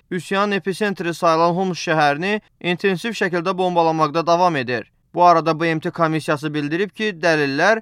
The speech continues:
Suriya rəhbərliyinin ən yüksək səviyyədə bəşəriyyətə qarşı cinayətlərə görə məsuliyyət daşıdığını müəyyən edib.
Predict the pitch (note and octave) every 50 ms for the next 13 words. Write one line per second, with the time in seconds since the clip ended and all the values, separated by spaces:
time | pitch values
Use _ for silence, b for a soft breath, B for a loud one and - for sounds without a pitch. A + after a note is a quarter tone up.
0 | b b _ - - A#3 B3 A#3+ A3 G3+ F3+ D#3+ D#3 - - D#3+ D3+ D3 D3 D3
1 | D3 D#3 F3+ G3+ - A3 A#3 A#3 A3 G3 - - G#3 F#3+ - - - E3+ D3+ C#3+
2 | D3+ C#3 C3+ E3 G3 F3+ F3+ E3 D#3+ - F3+ F3 E3+ E3 - A3 G3+ - F3+ E3+
3 | D#3 C#3 - F3 D3+ C3+ D#3 D#3+ E3 D#3 D3 D3 C#3 - D#3 D#3 E3 F#3 F3 F#3+
4 | F#3 F3+ F3 F3+ E3+ D#3 C3+ - D#3 D#3 D#3 - - D#3 D3 - E3 E3+ F#3 F#3+
5 | G3 F#3 D#3 C3+ C3 C3+ C3 B2+ B2+ A#2+ C3 A#2 G#2